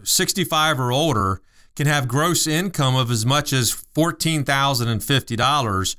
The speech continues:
before they have to file a tax return for twenty twenty. So that's one thousand six hundred fifty dollars more than younger workers. For married couples, the threshold is twenty-seven thousand five hundred dollars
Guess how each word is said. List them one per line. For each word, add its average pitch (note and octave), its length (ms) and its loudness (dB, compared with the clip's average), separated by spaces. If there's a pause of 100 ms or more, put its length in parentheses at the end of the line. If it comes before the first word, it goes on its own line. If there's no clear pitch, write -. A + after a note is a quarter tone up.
(340)
before D3 340 0
they C3+ 120 0
have C3+ 200 0
to C3 80 -2
file C3 400 0
a A#2 100 0
tax D#3 420 -2
return A#2+ 320 2
for A2+ 120 -4
twenty A2 340 0
twenty. A2 440 0 (480)
So C3+ 140 -4
that's - 380 0
one D3 320 0
thousand E3 440 0
six - 280 0
hundred D#3 220 2
fifty D#3 280 -2
dollars C3+ 400 2
more C#3 380 2
than B2 220 0
younger C#3 300 2
workers. G2+ 520 0 (500)
For C3+ 160 -2
married E3+ 440 0
couples, B2 500 0
the B2 140 0
threshold C#3+ 520 0
is C3 120 2
twenty-seven D3 640 0
thousand C3 440 0
five D#3 300 0
hundred A#2+ 400 0 (280)
dollars G#2+ 560 0